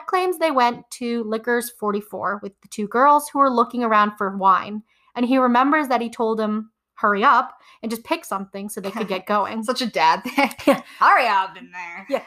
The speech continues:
Speaker 1: in there, like, one minute. "Hurry up."
Speaker 2: <laughs> Yeah, yeah, yeah.
Speaker 1: Steps to the door. "Hurry up."
Speaker 2: <laughs>
Speaker 1: As a reminder, this is the day that Mara got an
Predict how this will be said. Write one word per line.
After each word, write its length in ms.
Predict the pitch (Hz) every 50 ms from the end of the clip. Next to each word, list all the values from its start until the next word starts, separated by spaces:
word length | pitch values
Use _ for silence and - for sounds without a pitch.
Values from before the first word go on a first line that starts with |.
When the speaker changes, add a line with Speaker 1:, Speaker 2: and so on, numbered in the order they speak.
| _
Speaker 1:
in 140 | - 269 269
there, 160 | 269 285 277
like, 180 | 262 240 208 220
one 360 | 214 214 208 208 220 220 220
minute. 260 | 208 202 202 208 - -
"Hurry 240 | - 277 285 269 240
up." 120 | - - -
Speaker 2:
<laughs> 0 |
Yeah, 320 | 415 - - 381 339 - 349
yeah, 260 | 339 311 - 339 330 339 -
yeah. 240 | 311 294 - - - 554 539 403 -
Speaker 1:
Steps 340 | - - - 294 285 285 -
to 80 | 302 247
the 80 | 269
door. 200 | 233 220 208 208 -
"Hurry 260 | 254 233 220 202 208
up." 160 | 208 226 - 302
Speaker 2:
<laughs> 60 | 285 294 - 320 294 294 - 254 233 - - _ _ _ - - _ _ _ _ _ _ _ _ _ _ _ _ _ _ _ _ -
Speaker 1:
As 160 | 269 294 302
a 60 | 349
reminder, 580 | 381 381 370 302 247 226 220 220 226 226 226 233
this 220 | 220 247 240 -
is 140 | 294 294 277
the 80 | - 339
day 260 | 269 277 254 233 233
that 160 | 233 254 254
Mara 320 | 226 220 214 214 220 220 214
got 280 | 226 208 202 202 - -
an 160 | 226 220 226